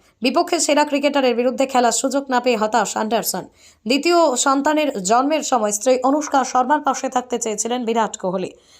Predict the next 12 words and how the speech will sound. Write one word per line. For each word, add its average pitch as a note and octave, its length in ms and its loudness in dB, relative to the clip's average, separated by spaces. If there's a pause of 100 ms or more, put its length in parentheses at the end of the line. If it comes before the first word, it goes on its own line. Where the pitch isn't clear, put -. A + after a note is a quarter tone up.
(160)
ভারতীয় D4 380 0
ক্রিকেট D#4+ 360 -4
বোর্ডের C#4 420 2
কাছে B3 320 -2
সেজন্য A#3+ 420 -2
ছুটি C#4 320 -4
নিয়েছেন A3 440 -2
ইংল্যান্ডের C4 460 0
বিরুদ্ধে G#3+ 320 -2
টেস্ট A#3+ 360 -2
সিরিজ G#3+ 420 -2
থেকে। F#3 240 -6